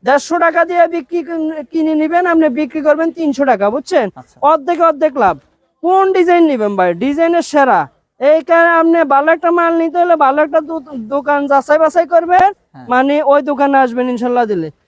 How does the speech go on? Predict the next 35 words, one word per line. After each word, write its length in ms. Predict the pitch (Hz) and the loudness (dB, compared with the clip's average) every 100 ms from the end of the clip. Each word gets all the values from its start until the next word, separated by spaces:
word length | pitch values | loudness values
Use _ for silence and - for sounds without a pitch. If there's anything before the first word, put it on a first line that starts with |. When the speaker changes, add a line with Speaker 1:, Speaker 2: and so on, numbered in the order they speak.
| _ | _
Speaker 1:
আমাদের 380 | 233 269 277 330 | -2 0 2 0
ভাই 280 | 311 311 302 | 2 2 2
ভাই 340 | 330 349 339 _ _ | 2 2 -2 _ _
গার্মেন্টসে 480 | 254 277 311 330 339 | 0 2 0 -2 0
এমন 340 | 330 311 320 | 0 0 -2
কোনো 220 | 294 311 339 | -2 -2 0
আইটেম 360 | 320 277 339 339 | 2 0 0 2
নাই 160 | 330 | 0
যে 100 | 294 | 0
নাই। 280 | 277 208 165 _ - | 0 0 -2 _ -6
এগুলো 260 | 269 320 | -2 0
একটু 200 | 330 302 | 0 0
বড় 300 | 330 302 294 | 0 2 2
সাইজের 320 | 302 311 311 302 | 2 0 -2 -4
ভিতরে, 360 | 254 185 180 | -4 -4 0
দেখছেন? 400 | 240 - 370 220 175 _ _ - | -2 0 -2 -2 -6 _ _ -4
এই 140 | 269 | -2
যে 100 | 294 | 2
এগুলোর 300 | 320 311 330 | 2 2 0
মধ্যে 240 | 330 330 339 | 0 -2 -4
প্রচুর 440 | 330 302 339 339 | 0 0 0 -6
পরিমাণে 460 | 302 320 330 330 330 | 0 0 0 0 0
ডিজাইন 300 | 294 302 330 | -2 -2 0
আছে, 320 | 302 330 349 - _ _ | 0 -2 -4 -6 _ _
আপনি 260 | 254 262 302 | -4 0 2
এই 160 | 302 | 2
ডিজাইনগুলো 520 | 294 285 302 311 320 311 | 2 0 0 2 2 4
দেখেন, 420 | 311 285 330 359 _ _ | 2 2 -2 -4 _ _
পর্যাপ্ত 480 | 269 285 247 302 - | -2 -2 0 -2 0
পরিমাণে 500 | 302 285 294 294 285 | 0 2 0 0 2
আইটেম 300 | 277 269 285 | 2 2 0
পাবেন 320 | 277 247 233 | 0 0 0
ইনশাল্লাহ 380 | 226 208 220 196 | -2 -4 -2 0
দিলে, 220 | 170 170 | -2 -2
দেখছেন? 440 | 220 269 381 247 | -2 -2 0 0